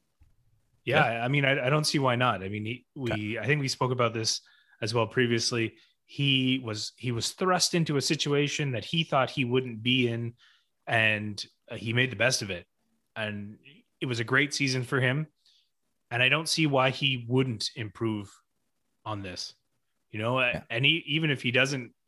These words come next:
Speaker 1: you know, get astronomical numbers, I think for fantasy, if you have Justin Herbert, you're, you're feeling good.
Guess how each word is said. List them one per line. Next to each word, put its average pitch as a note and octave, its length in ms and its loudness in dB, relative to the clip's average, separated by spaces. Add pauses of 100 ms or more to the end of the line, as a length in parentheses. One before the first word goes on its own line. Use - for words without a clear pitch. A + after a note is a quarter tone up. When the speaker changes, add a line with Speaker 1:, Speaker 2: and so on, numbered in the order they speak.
Speaker 1:
you B2+ 100 -4
know, G#2 100 -4
get G#2+ 160 -2
astronomical A2+ 640 -2
numbers, G#2 480 -6 (500)
I G2 60 -10
think A#2+ 160 0
for A#2 140 -4
fantasy, A#2 540 0
if G2 120 -6
you B2 80 4
have A2+ 80 0
Justin A2 320 -2
Herbert, G#2+ 440 -2 (460)
you're, G#2+ 220 -10
you're G2+ 180 -12
feeling G2 300 -4
good. G2 240 -6